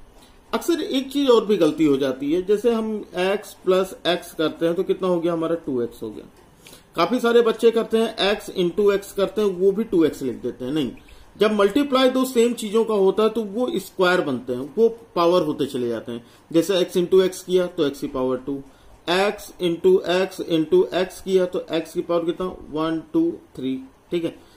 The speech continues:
x into x into x into x, अगर ये किया तो ये कितना हो जाएगा? x की power कितनी हो जाएगी? वन, टू, थ्री, फ़ोर,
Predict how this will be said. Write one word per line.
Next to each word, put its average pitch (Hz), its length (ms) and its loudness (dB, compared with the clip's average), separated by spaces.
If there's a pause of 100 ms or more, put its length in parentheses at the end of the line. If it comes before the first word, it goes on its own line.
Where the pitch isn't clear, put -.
(300)
x 208 420 0
into 185 500 2 (180)
x 185 380 0 (140)
into 160 280 2 (200)
x 175 220 2 (300)
into 156 320 0 (140)
x, 170 160 0 (260)
अगर 147 280 -2
ये 165 120 2
किया 170 220 -2
तो - 340 -14
ये 165 120 0
कितना 175 220 -6
हो 170 120 -2
जाएगा? 170 300 0 (540)
x 180 240 0
की 185 120 -2
power 180 300 0
कितनी - 460 -6
हो 185 100 2
जाएगी? 180 300 0
वन, 165 600 -4
टू, 160 380 2
थ्री, 156 260 0
फ़ोर, 135 320 -4